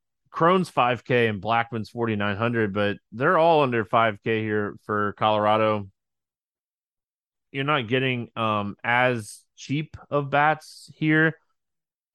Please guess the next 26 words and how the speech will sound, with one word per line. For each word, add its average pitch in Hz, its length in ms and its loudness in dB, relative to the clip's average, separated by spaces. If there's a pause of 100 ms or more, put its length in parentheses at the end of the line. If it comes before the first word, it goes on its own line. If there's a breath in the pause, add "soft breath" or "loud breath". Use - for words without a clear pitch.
(920)
But, 139 280 2
I 139 80 2
mean, 151 180 0
Hillard 160 400 0
has 147 220 0
power 131 420 0
at 113 140 -6
twenty-five 120 500 -2
hundred. 117 600 0 (1700)
And, 120 160 -6
I 113 80 -4
mean, 117 260 -6
just 131 220 -6
the 110 100 -6
top 110 280 0
half 104 200 4
of 107 100 -2
this 101 120 -2
lineup 107 360 0
is 104 140 -4
something 107 260 -4
you 107 140 0
wanna 104 220 0
target. 107 420 2
Dakota 156 320 2
Hudson 131 420 2